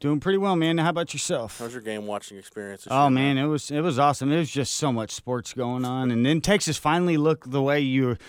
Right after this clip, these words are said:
Speaker 1: sort of remember or feel Texas should look, but haven't, say, for a decade, and it was like, "Ah, all right, I like him where this is trending."
Speaker 2: If you don't remember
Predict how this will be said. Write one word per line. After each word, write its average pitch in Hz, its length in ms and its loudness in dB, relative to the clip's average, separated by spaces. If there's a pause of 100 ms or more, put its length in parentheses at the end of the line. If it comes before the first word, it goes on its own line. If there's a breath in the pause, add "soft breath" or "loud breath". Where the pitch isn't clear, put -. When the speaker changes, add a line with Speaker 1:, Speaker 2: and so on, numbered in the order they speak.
Speaker 1:
sort 202 240 4
of 170 140 6
remember 156 640 8
or 143 240 6
feel 165 580 2
Texas 156 480 0
should 151 340 -2
look, 156 280 2
but 131 160 0
haven't, 131 420 0
say, 147 240 0
for 143 220 -2
a 131 40 0
decade, 143 520 0
and 131 120 2
it 131 60 -2
was 123 180 -4
like, 127 160 -2
"Ah, 254 260 4 (280 loud breath)
all 143 80 -4
right, 208 400 2
I 139 140 -4
like 170 260 -2
him 214 120 0
where 202 100 0
this 208 260 -2
is 196 100 -10
trending." 202 460 -2 (100)
Speaker 2:
If - 140 -14
you 113 80 -10
don't 147 260 2
remember 127 840 -4